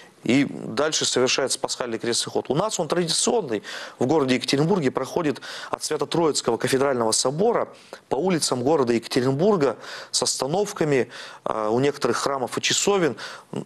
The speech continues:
Начинается он всегда также традиционно в шестнадцать часов вечера. А, и в этом году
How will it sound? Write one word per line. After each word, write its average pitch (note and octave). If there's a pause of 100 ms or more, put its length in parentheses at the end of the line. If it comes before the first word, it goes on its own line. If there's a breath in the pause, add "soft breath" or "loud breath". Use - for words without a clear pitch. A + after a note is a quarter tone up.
(320)
Начинается D#3
он C#3+
всегда C#3+
также D3
традиционно B2
в -
шестнадцать -
часов -
вечера. - (840 loud breath)
А, A2+
и D3+
в A#2+
этом F3+
году C3+